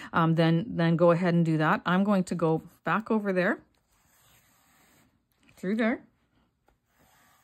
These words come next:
and then back down into the center. And I'm gonna start filling in. So I'm gonna come up into that, just about to the corner, not quite.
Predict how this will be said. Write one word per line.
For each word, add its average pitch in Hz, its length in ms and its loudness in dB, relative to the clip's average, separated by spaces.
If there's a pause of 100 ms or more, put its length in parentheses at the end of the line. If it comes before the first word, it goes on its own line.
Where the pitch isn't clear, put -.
(2750)
and 175 140 0
then 156 160 2
back 151 200 0
down 202 220 2
into 233 160 4
the 269 80 -2
center. 262 440 -2 (1500)
And 160 80 -2
I'm 151 100 -2
gonna 147 120 -2
start - 380 -4
filling 143 360 -2
in. 139 180 -8 (760)
So - 120 -20
I'm - 80 -14
gonna - 100 -10
come 165 220 -6
up - 160 -6
into 233 220 -2
that, 220 280 -4 (180)
just 240 340 -6
about 220 260 -2
to - 100 -16
the 185 80 -8
corner, 180 320 -2
not 185 220 -4
quite. 196 400 -6